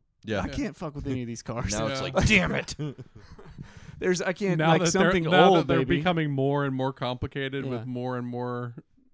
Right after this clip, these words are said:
Speaker 3: computers and some of, I mean, look at Tesla. It's just, like, one
Speaker 2: Oh,
Speaker 3: gigantic
Speaker 2: God,
Speaker 3: computer.
Speaker 2: it's awesome. I want a Tesla.
Speaker 3: He was interviewed, I think, today or the other day, and he was talking about that he was like, "I think I'm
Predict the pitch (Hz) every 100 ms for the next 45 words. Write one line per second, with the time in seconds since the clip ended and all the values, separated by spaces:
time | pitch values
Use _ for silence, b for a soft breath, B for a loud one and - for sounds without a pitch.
0 | _ _ - 131 - 147 143 135 131 127
1 | 123 123 117 135 127 120 123 123 117 120
2 | 110 - 120 120 - 110 107 - 113 -
3 | 107 117 113 110 110 95 110 101 87 82
4 | 117 110 85 82 - - _ _ _ _
5 | _ _ _ 147 135 - - - - _
6 | _ _ - 160 151 131 123 117 117 113
7 | 110 107 127 - 104 107 113 110 104 104
8 | 110 107 107 107 107 104 123 120 117 110
9 | - 107 113 107 110 - - - 120 120
10 | 113 107 107 107 _ _ _ _ _ _
11 | _ _ _ _ _ _ - 156 185 -
12 | 233 233 214 190